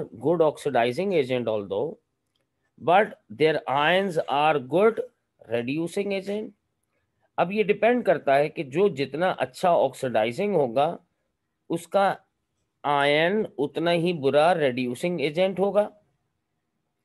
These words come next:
ये दोनों एक दूसरे के opposite हैं, ये दोनों एक दूसरे के opposite हैं। तो अब यहाँ पर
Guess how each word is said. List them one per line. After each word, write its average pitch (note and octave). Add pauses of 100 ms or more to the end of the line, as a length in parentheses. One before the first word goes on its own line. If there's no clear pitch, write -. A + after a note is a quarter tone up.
(200)
ये D3
दोनों F#3+ (120)
एक D3+
दूसरे E3+
के F#3
opposite E3
हैं, A#2 (2250)
ये G2+
दोनों D3
एक C3+
दूसरे D3+
के F#3+
opposite E3
हैं। F3+ (1400)
तो -
अब - (1500)
यहाँ D#3+
पर D3+